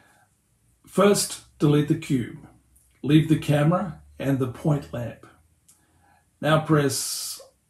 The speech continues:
Shift A, go to the mesh and choose the monkey, affectionately known as Suzanne. You can use any other object or objects that you like,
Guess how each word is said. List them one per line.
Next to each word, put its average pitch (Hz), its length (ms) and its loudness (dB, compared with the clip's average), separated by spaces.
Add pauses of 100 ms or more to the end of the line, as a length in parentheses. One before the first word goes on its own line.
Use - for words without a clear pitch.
Shift - 420 4
A, 156 500 0 (180)
go 139 300 2
to - 180 -4
the 113 80 -4
mesh 147 640 -4
and 131 220 -6
choose 160 400 0
the 127 100 -2
monkey, 123 520 -6 (180)
affectionately 131 680 -4
known 123 260 -6
as 120 140 -8
Suzanne. 120 680 -8 (1160)
You 160 140 2
can 170 120 6
use 180 240 4
any 170 180 4
other 147 240 4
object 160 420 2
or 135 200 2
objects 143 500 -2
that 131 220 -4
you 131 200 -2
like, 127 440 -4